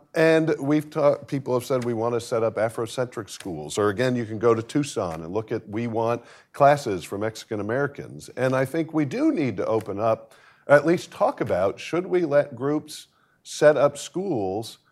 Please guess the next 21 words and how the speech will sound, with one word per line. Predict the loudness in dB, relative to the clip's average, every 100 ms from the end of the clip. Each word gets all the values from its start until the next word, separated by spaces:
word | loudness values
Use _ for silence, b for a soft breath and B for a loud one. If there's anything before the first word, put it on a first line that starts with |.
| _ _
that | 2 2 2 -12
specifically | -18 -8 -6 -4 -2 -2 -2 2 2 4
are | 2 2
working | 2 0 0 -2 0
with | 0 0
that | 0 2 0 -4 _
particular | -14 -10 -6 -2 -2
community? | -2 0 2 0 -4 -14 _ _ -6
Could | -4 0
be, | 0 0 -6 B 0
you |
know, | 0
it | 2
could | 0
be | 2 2
religious, | 4 2 0 -4
but | -2 -2
it | 0
could | -4 -6
be | -6 -6 -6
ethnic, | -8 -6 -8